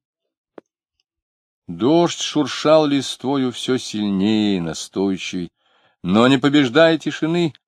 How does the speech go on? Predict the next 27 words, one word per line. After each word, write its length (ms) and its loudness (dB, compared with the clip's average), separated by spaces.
она 500 0
чувствовала 680 -6
за 140 -6
его 300 -4
однотонным 680 -6
шорохом. 420 -10
Самгин 460 -2
чувствовал, 540 -4
что 220 -8
впечатления 680 -4
последних 600 -6
месяцев 600 -10
отрывают 580 -2
его 180 -2
от 100 -2
себя 280 -8
с 60 -12
силою, 600 -4
которой 320 -8
он 160 -6
не 80 -4
может 280 -6
сопротивляться. 720 -12
Хорошо 320 -2
это 200 -4
или 120 -6
плохо? 360 -10